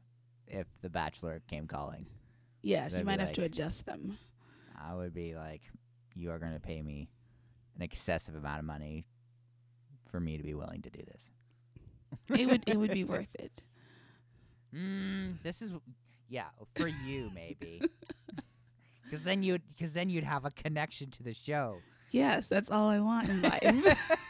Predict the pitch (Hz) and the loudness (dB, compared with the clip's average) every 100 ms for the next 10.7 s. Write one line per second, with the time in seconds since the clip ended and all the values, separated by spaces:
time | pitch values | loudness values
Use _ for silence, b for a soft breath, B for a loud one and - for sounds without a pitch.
0 | 330 349 339 403 - 320 311 - 330 - | 8 10 8 6 6 6 6 6 4 2
1 | _ _ - - - _ - - - B | _ _ -20 -18 -20 _ -20 -20 -20 B
2 | B B B B B 262 - _ _ _ | B B B B B -8 -8 _ _ _
3 | _ - 123 120 104 98 92 92 - b | _ -14 -12 -10 -10 -12 -14 -16 -20 b
4 | b b b b b b b - 120 127 | b b b b b b b -14 -8 -8
5 | 127 131 - 139 170 202 226 220 214 - | -6 -10 -8 -8 -8 -8 -6 -6 -8 -10
6 | - _ _ _ _ _ _ - 131 - | -20 _ _ _ _ _ _ -8 -8 -6
7 | 123 123 - 127 110 104 98 - _ - | -6 -6 -4 -6 -4 -4 -8 -12 _ -18
8 | 107 104 101 98 95 - _ _ _ _ | -10 -6 -4 -6 -8 -16 _ _ _ _
9 | _ - 98 95 92 95 - 98 90 - | _ -20 -14 -6 -6 -6 -8 -8 -10 -10
10 | 92 90 87 - 76 76 76 | -10 -8 -10 -10 -10 -10 -14